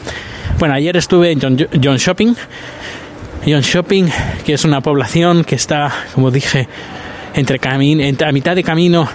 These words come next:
entre Estocolmo y Gotemburgo. Y lo, dato interesante es que está al lado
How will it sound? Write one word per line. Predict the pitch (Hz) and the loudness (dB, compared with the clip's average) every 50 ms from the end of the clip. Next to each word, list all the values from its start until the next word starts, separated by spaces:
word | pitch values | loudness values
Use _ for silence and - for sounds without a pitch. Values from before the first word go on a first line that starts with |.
| - - | -4 -2
entre | 151 139 135 131 - 139 127 | 0 0 0 0 0 0 0
Estocolmo | - - 147 - - 160 165 160 151 151 147 139 131 127 | 0 -2 -2 0 2 2 2 2 2 2 2 2 0 0
y | |
Gotemburgo. | 110 - 135 127 131 131 143 180 185 151 165 214 - - - - - - - - - - - - - - - - - - - - - - - - | 0 0 0 0 2 2 4 4 4 4 2 2 0 -4 -12 -14 -14 -14 -14 -14 -16 -16 -16 -16 -16 -14 -16 -16 -14 -14 -16 -16 -16 -16 -8 -4
Y | 220 214 220 220 220 220 202 - - 165 | -2 0 0 2 0 0 -2 -2 -2 0
lo, | 160 160 160 156 160 170 165 165 160 151 | 0 2 2 2 2 2 2 2 2 2
dato | 127 170 190 208 220 | 2 2 4 4 4
interesante | 214 - 202 185 - - 214 202 156 190 196 196 | 4 6 4 4 4 4 2 4 4 4 4 4
es | 180 143 156 - - | 2 0 -2 -2 -2
que | - 185 185 185 147 - | 0 2 2 2 2 2
está | 147 139 - - - 170 - - - | 2 0 2 0 -2 -2 -2 -2 -2
al | 156 139 135 | -2 0 2
lado | 139 165 170 156 160 | 2 2 2 2 0